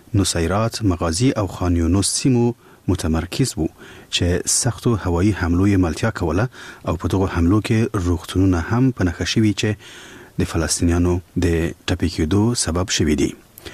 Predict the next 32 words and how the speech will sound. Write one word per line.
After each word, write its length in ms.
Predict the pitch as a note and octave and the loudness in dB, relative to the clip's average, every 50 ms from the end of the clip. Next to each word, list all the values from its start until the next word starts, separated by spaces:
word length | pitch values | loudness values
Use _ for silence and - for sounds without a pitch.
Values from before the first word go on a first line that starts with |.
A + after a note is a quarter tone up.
| - - - - - | -16 -16 -8 -2 0
د 20 | A#2+ G#2 | 2 2
غزې 260 | G2 A2 G#2+ C#3+ D3 C3+ | 2 2 2 2 2 2
روغتیا 280 | A#2+ G#2 - - C3+ C3 A#2 | 0 0 -2 -2 0 2 2
وزارت 360 | G#2 F#2 G2 F#2 A2+ A#2+ - - | 0 0 0 -2 -2 -2 -4 -4
پرون 260 | - G#2 A2+ B2 C3 A#2+ | -2 0 2 2 2 2
په 100 | - G#2 | 0 0
یوه 160 | F#2+ F#2+ G2 - F#2 | 0 0 0 -2 -2
اعلامیه 320 | F2+ F2 E2 F2 G2 G#2+ - | -2 0 2 2 2 2 2
کې 80 | - G2+ G2+ | 2 2 2
ویلي 220 | A#2 A#2+ G#2+ F#2+ | 4 2 2 0
چې 280 | - - A2 A2+ A2 F#2+ | 0 2 2 2 2 2
یوازې 480 | D#2+ E2 F#2+ G2 F#2+ G2+ G#2 G2+ F2+ | 2 2 0 0 0 0 0 0 2
د 100 | F2+ E2+ E2 | 0 0 0
مخکنیو 480 | D2+ - - - F2+ F#2 G2 F#2+ F#2+ F#2+ - | -2 -4 -2 2 2 4 4 4 2 0 0
څلرویشتو 500 | - F2+ G2+ G#2 A2 G2 F2+ - - G#2+ G2 - - | 0 0 0 0 0 0 0 0 0 0 0 0 0
ساعتونو 420 | - D#2 D#2+ E2+ - A2+ G#2+ F#2 - - | -2 -2 -2 0 0 2 0 0 0 -2
پر 100 | F2+ E2 D#2 | -2 -2 0
مهال 260 | C#2+ - G2+ G#2+ - - - - - - - - - G#2 | 0 0 -2 -2 -2 -6 -12 -16 -16 -18 -14 -4 -2 -2
د 100 | F#2 E2 | 0 0
غزې 480 | F2+ D#2+ D2+ - - A2 A2 A2 G#2 G2+ | 0 -2 0 0 2 2 2 4 4 2
یو 80 | G2+ F#2+ - | 2 0 0
سلو 240 | - G#2 G#2 G#2+ G2+ - | 0 0 0 0 0 0
پنځه 320 | - E2+ E2+ E2+ C3 C#3 - | 0 0 2 2 0 0 0
شپېته 420 | - F#2 D#2+ - - - - - | -2 -4 -4 -2 -2 0 0 0
اوسیدونکي 560 | F#2+ - - F2 D#2+ - G#2 G#2+ A2+ - C#3 A2 | 0 0 -2 -2 0 2 2 2 2 2 2 2
وژل 220 | E2 - D#2+ D#2 - | 0 0 0 0 0
شوي. 200 | - E2 D#2 - - - _ _ - - - - - - - - - - | 0 0 0 0 -2 -6 _ _ -20 -20 -18 -16 -16 -16 -16 -10 -4 -2
د 60 | - F2+ | -2 0
فرانسې 380 | - G2 G2 G#2 G2+ - C#3 - | 0 0 2 2 2 0 0 0
خبري 200 | - G2+ G2+ G#2 - F2+ | 0 0 0 0 0 0
آژانس 280 | F#2 F#2 G2 G#2 G#2+ - - | 0 0 2 2 0 0 0
بیا 140 | - F#2+ G2 | 0 0 0